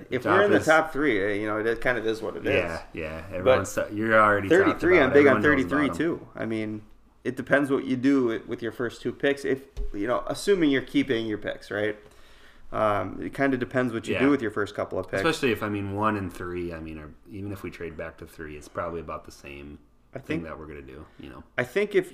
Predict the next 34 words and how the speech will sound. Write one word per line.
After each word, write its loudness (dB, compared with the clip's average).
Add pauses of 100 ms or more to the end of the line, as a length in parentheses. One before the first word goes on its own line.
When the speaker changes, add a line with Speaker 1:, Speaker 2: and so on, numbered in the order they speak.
Speaker 2:
if -4
you 2
take -2
Ball -4 (680)
at -6
the -8
top -4
of -6
the -6
draft, -6 (920)
I 0
think, -6
and, -2
you -2
know, -2
you -4
kinda 2
do 2
whatever 4
you 0
wanna -4
do -6
at -10
seventeen. -10
It -10
doesn't -8
really -8
matter. -14 (480)
Um, -8
I -8
think -2
what 4
I 4
would, -2